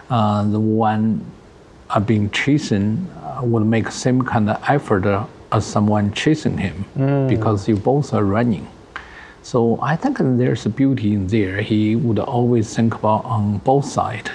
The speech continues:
Speaker 1: you know, to see why, um, power, power has to, uh, see the, the people or the mass the way, or why they have to treat them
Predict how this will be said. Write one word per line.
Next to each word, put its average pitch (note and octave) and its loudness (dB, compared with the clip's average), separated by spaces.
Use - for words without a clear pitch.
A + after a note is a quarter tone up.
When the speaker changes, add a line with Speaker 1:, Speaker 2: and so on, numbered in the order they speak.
Speaker 1:
you G#2 0
know, F#2+ -2
to G2 -2
see G2+ 0
why, G2+ -2
um, A2 0
power, G#2 0
power A#2 0
has B2 0
to, F#2+ 0
uh, G2 -2
see G#2+ 0
the, G2 0
the A2+ 2
people A2 2
or G#2 0
the F#2+ -2
mass G2+ -2
the G#2+ 2
way, F#2 0
or G#2 -2
why G2 2
they F#2+ 0
have F#2+ -2
to G#2 -6
treat F#3 2
them F#2+ -2